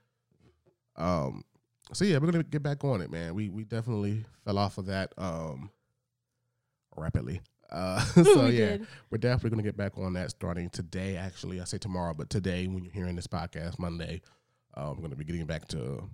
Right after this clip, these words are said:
Speaker 1: posting our videos every day and just, you know, getting back to us. We're gonna be having some So Mixed Up videos coming, some vlogs we're gonna be coming up with this week.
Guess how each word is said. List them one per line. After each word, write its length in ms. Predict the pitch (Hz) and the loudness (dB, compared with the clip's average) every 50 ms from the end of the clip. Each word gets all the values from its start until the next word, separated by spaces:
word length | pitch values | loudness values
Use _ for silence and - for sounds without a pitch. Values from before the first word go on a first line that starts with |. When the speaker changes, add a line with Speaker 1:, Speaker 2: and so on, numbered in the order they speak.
| - _ _ _ _ - | -18 _ _ _ _ -18
Speaker 1:
posting 280 | - 87 - 76 71 | -18 -14 -14 -12 -10
our 80 | 71 65 | -8 -8
videos 460 | 82 90 104 95 101 98 98 98 92 | -6 -4 -2 2 4 4 4 4 4
every 160 | 101 92 95 | 2 0 0
day 360 | 92 92 92 92 90 92 90 80 | -2 -2 -4 -4 -2 -4 -6 -6
and 120 | 80 82 | -8 -8
just, 240 | - 78 95 - - _ - _ _ _ _ _ _ _ _ _ _ | -10 -10 -10 -10 -14 _ -20 _ _ _ _ _ _ _ _ _ _
you 100 | 202 190 | -10 -6
know, 180 | 196 202 214 - _ _ | -4 -4 -6 -6 _ _
getting 180 | - 165 170 | -4 -4 -2
back 200 | 170 175 175 165 | -4 -6 -6 -6
to 140 | - - - | -6 -4 -2
us. 180 | 143 165 151 120 | 0 0 0 0
We're 80 | 120 | 0
gonna 120 | 117 117 117 | 0 0 0
be 40 | 117 | 0
having 160 | 117 104 104 | 2 0 0
some 100 | 101 87 | -2 -2
So 160 | - - 101 | -4 -2 -2
Mixed 260 | 90 87 87 - - | -2 -2 -6 0 2
Up 140 | 131 131 - | 2 2 4
videos 340 | 131 143 131 131 131 123 - | 2 2 2 4 2 0 0
coming, 280 | - - 127 123 127 | -2 -4 0 0 0
some 220 | 120 - 92 85 80 | -2 -2 -4 -6 -4
vlogs 520 | 85 104 110 113 120 127 127 123 123 120 | 0 4 4 6 6 6 6 4 4 4
we're 60 | 120 | 4
gonna 120 | 120 120 120 | 4 4 4
be 100 | 117 117 | 2 0
coming 360 | - - - 131 127 123 120 | 0 4 4 4 4 4 2
up 120 | 120 90 | 0 -2
with 140 | - 113 _ | -6 -10 _
this 180 | - 127 123 - | -10 -6 -4 -2
week. 220 | 113 117 123 117 | -2 -2 -4 -6